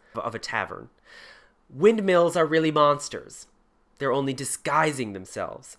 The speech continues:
as windmills. And he is not really an ordinary man living a sort of dull life in a nowhere village. He is really a knight errant, Don Quixote. So he's asserting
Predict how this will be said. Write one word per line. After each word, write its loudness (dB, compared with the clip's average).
as -12
windmills. -12
And -2
he -2
is 0
not 8
really 2
an -4
ordinary 2
man 0
living -2
a -6
sort -8
of -14
dull 2
life -2
in -6
a -6
nowhere -2
village. -4
He 2
is 2
really 2
a 0
knight 0
errant, -2
Don -4
Quixote. -14
So 4
he's -8
asserting -2